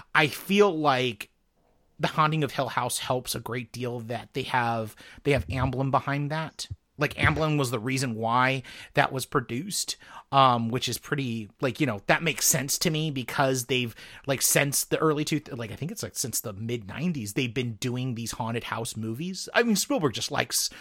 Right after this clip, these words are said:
certain things. You can tell. Um, I mean, he, he did The Haunting. He did that remake of The Haunting that was Jan de Bont, and I did not care for that. But, um, The House with Clocks, The Haunting of Hill House, The Turning. He did The Turning.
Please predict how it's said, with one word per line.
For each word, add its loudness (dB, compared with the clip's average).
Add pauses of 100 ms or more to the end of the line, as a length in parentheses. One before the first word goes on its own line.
(100)
certain 4
things. -2
You -2
can -4
tell. 0 (300)
Um, 4 (280)
I 0
mean, 0 (400)
he, -6
he -8
did 0
The -2
Haunting. 0 (120)
He 0
did -2
that -2
remake -2
of 0
The -6
Haunting 0
that -4
was -6 (120)
Jan 2
de 0
Bont, 0
and -8
I -8
did -14
not -6
care -8
for -6
that. -2 (320)
But, 4 (340)
um, 0
The -2
House 8
with -4
Clocks, 2 (340)
The 0
Haunting 4
of 0
Hill 4
House, 2
The 0
Turning. 0
He 0
did 2
The -4
Turning. -4